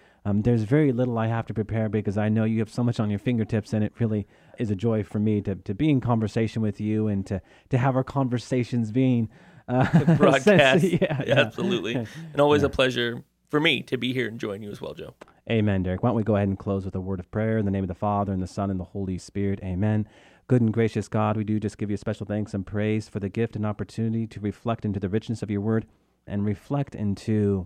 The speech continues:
Speaker 1: the beauty that lies behind so much of this imagery.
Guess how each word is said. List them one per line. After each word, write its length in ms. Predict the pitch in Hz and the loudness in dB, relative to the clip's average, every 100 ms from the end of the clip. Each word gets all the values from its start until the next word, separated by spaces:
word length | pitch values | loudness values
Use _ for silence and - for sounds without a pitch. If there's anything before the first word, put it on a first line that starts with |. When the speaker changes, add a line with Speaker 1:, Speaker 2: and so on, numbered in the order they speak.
| - _ | -8 _
Speaker 1:
the 100 | - | -10
beauty 680 | 87 - 120 156 160 107 85 _ _ - | -8 -6 0 2 2 0 -4 _ _ -12
that 160 | - | -10
lies 420 | 107 113 120 117 - | -6 -4 -2 -2 -4
behind 720 | 98 - 107 107 107 101 - _ _ | -6 -6 -6 -4 -4 -4 -8 _ _
so 320 | - - 123 | -20 -4 -2
much 360 | 117 107 101 - | 0 -2 -6 -10
of 160 | 101 101 | -10 -6
this 180 | 95 107 | -6 -4
imagery. 600 | 101 98 92 95 92 | -2 -2 -4 -6 -6